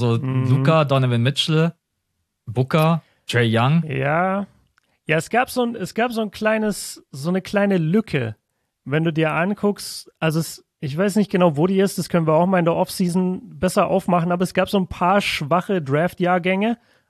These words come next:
Speaker 2: wo eigentlich keine besonders guten Spieler rauskamen und deswegen fehlen die quasi gerade. Und jetzt haben wir aber wieder sehr, sehr viele junge, starke Spieler.
Speaker 1: Ja.
Speaker 2: Das können, das können wir echt mal im Sommer aufmachen, weil es gibt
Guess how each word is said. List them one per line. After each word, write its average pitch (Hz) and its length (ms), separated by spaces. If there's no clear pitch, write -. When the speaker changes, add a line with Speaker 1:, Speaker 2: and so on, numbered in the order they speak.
Speaker 2:
wo 147 140
eigentlich 175 280
keine 170 280
besonders 175 440
guten 175 260
Spieler 180 380
rauskamen 180 640
und 147 120
deswegen 156 340
fehlen 180 340
die 151 100
quasi 131 400
gerade. 131 440
Und 156 200
jetzt 180 220
haben 190 160
wir 185 100
aber 170 220
wieder 165 200
sehr, 143 420
sehr 156 180
viele 151 340
junge, 135 320
starke 131 400
Spieler. 120 460
Speaker 1:
Ja. 110 380
Speaker 2:
Das - 140
können, 190 260
das 147 140
können 214 160
wir 185 80
echt 185 180
mal 175 80
im 156 100
Sommer 160 260
aufmachen, 139 580
weil 139 100
es 143 100
gibt 175 160